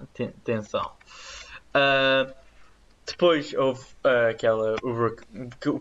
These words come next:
foi basicamente uma recruitment montage, ah, uma montagem de rec-, de recrutos, em que estava para introduzir ligeiramente, ah,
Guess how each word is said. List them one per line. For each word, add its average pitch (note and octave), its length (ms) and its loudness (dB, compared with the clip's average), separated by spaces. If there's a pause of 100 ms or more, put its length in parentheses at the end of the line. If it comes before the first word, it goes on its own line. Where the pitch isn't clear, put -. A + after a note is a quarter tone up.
foi C3 260 2
basicamente A2+ 640 -2
uma A#2 160 0
recruitment B2 520 -2
montage, B2+ 560 -2 (520)
ah, A#2+ 340 0
uma A#2 240 -6
montagem A2+ 480 -2
de A2 80 -12
rec-, - 120 -20 (280)
de B2 200 -14
recrutos, - 440 -6 (440)
em F#3+ 120 2
que F#3 120 0
estava D3 440 2
para D3 140 -2
introduzir C3+ 480 -2
ligeiramente, B2 680 2
ah, A2 320 0